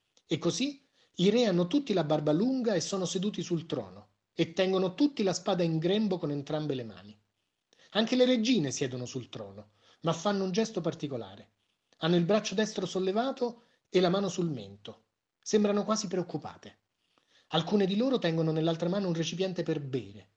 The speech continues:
un bicchiere a forma di corno. Poi ci sono i vescovi, cioè i nostri alfieri. Alcuni sono seduti e altri in piedi,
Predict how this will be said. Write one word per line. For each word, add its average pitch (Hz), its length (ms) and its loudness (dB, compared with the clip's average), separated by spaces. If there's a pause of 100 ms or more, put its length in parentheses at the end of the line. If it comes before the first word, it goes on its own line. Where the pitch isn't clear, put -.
(140)
un 151 180 -2
bicchiere 185 520 0
a 160 40 -2
forma 151 320 -2
di 143 140 -4
corno. 107 560 -16 (1000)
Poi 285 140 4
ci 277 100 0
sono 202 220 0
i 185 40 2
vescovi, 127 560 0 (220)
cioè 180 220 2
i 180 80 4
nostri 165 300 0
alfieri. - 540 -2 (640)
Alcuni 233 360 4
sono 196 200 -2
seduti 233 540 0
e 175 140 6
altri 165 240 0
in 139 100 -4
piedi, 104 420 -14